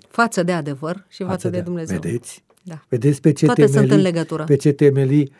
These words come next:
Speaker 2: solide își construiește Pavel doctrina lui. Și acum, practic, este o doctrină a organizației, a dezvoltării armonioase a comunității. Cam acestea au fost gândurile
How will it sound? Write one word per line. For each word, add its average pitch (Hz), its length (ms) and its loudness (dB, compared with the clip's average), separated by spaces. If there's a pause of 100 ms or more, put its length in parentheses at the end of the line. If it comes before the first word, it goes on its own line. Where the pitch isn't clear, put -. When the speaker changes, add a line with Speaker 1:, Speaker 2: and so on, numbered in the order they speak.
Speaker 2:
solide 127 760 0 (320)
își 123 200 -6
construiește 127 640 0
Pavel 113 580 -4 (560)
doctrina 123 640 -2
lui. 98 300 -4 (220)
Și - 120 -12
acum, 139 460 -6 (160)
practic, 113 460 -6
este 127 220 -2
o 123 100 0
doctrină 131 500 -4
a 123 160 0
organizației, 139 1080 -4 (400)
a 113 120 -6
dezvoltării 123 800 -2 (420)
armonioase 131 1040 0 (200)
a 120 260 -2 (180)
comunității. 120 920 -2 (220)
Cam 196 380 0 (280)
acestea 151 460 2
au 135 80 4
fost 135 300 2
gândurile 123 580 2